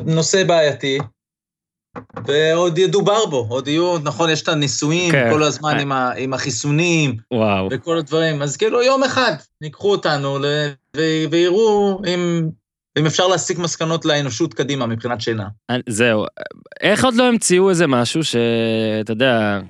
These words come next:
Speaker 2: כאילו תחליף, ממש, כאילו שאתה פשוט לא צריך לעשות את זה? לא מדבר איתך רדבול, דברים כאלה, קפה, נו, זה obvious, אבל לא יודע, זה כאילו, מין משהו שאתה לוקח שהוא כמו שלוש שעות, אבל הוא לא, לא בריא, כאילו, פשוט הוא ש-, כאילו ישנת שלוש שעות.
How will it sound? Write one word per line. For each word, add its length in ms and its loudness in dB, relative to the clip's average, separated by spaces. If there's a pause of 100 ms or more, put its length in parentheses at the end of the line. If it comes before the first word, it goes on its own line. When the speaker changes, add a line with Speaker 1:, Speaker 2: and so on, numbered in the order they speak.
(120)
Speaker 2:
כאילו 220 0
תחליף, 680 -2 (120)
ממש, 420 0
כאילו 180 -4
שאתה 140 -4
פשוט 160 -6
לא 60 0
צריך 180 -4
לעשות 260 -2
את 80 -6
זה? 160 -2 (100)
לא 140 -2
מדבר 180 4
איתך 120 0
רדבול, 540 2
דברים 220 0
כאלה, 380 2
קפה, 480 0
נו, 160 0
זה 200 0
obvious, 420 -4
אבל 200 -4 (580)
לא 60 0
יודע, 220 2
זה 120 0
כאילו, 480 4 (400)
מין 160 2
משהו 220 2
שאתה 160 0
לוקח 460 2
שהוא 260 0
כמו 300 2
שלוש 340 2
שעות, 380 0 (140)
אבל 180 0
הוא 80 4
לא, 240 4
לא 120 4
בריא, 360 2
כאילו, 300 0
פשוט 260 0
הוא 60 0
ש-, 100 -6 (180)
כאילו 180 4
ישנת 340 0
שלוש 320 0
שעות. 280 -2